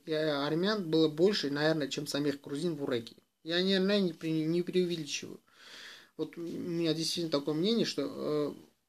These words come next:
в Уреке, это только Уреки, а есть еще и Батум, есть еще ж там, м, куда, я сейчас не помню,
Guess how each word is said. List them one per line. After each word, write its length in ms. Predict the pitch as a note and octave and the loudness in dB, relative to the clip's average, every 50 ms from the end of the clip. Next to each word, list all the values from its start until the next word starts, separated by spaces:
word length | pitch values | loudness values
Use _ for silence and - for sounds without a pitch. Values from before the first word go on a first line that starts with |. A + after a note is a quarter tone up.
| _ _ _ _ _ _ _ _ _ _ _ - | _ _ _ _ _ _ _ _ _ _ _ -8
в 100 | E3 F#3 | -2 2
Уреке, 440 | G#3 A3+ B3 B3 - D3 B2 B2+ - - | 2 2 2 0 -4 -6 -6 -8 -6 -2
это 200 | F#3 F3+ F#3 F3+ | 0 2 2 2
только 220 | - F#3+ F#3+ G3+ | 2 2 4 4
Уреки, 360 | F#3+ F3+ F3 D#3+ C3+ - - | 6 6 6 6 4 2 2
а 240 | C3+ C3+ C3+ C3+ C3 | 2 4 6 6 6
есть 280 | C3+ D3 C#3+ C3+ - - | 4 4 0 -2 -2 -4
еще 200 | B2+ - - C3+ | -4 -2 -2 -2
и 40 | |
Батум, 540 | B2 - G#2+ A2 A#2 - - G#3+ A3 G3+ G3 F3 | 0 0 -2 -2 -2 -4 -4 -2 0 2 2 2
есть 240 | D#3 C#3+ C#3 C#3 | 0 0 -2 -4
еще 280 | - C#3 - - D3 C#3 | -6 -8 -6 -4 -4 -4
ж 80 | C#3 - | -6 -8
там, 340 | - C#3 C3 A#2+ A2+ G2+ F#2+ C#2 D2 - - | -12 -12 -12 -10 -12 -12 -14 -16 -18 -18 -18
м, 420 | - - G1+ - G#1 B1 C#2 G#2+ A#2 A#2 - _ _ _ _ _ _ _ _ _ _ _ _ _ _ _ _ _ _ _ _ _ _ _ _ _ _ _ _ _ _ _ _ _ | -16 -16 -14 -14 -16 -16 -16 -18 -18 -20 -20 _ _ _ _ _ _ _ _ _ _ _ _ _ _ _ _ _ _ _ _ _ _ _ _ _ _ _ _ _ _ _ _ _
куда, 220 | - D3 C3+ C#3+ F#3 | -18 -10 -6 -2 0
я 420 | - G#3 F3 D#3+ D3+ D3 D3 C#3+ | 0 2 2 2 2 2 2 0
сейчас 240 | D#3 - - D#3+ D3+ | 0 0 0 0 0
не 60 | D3 | 0
помню, 380 | D3 - D3+ C#3+ C#3 C3+ C3+ C3 | -2 -2 -2 0 -2 -2 -4 -8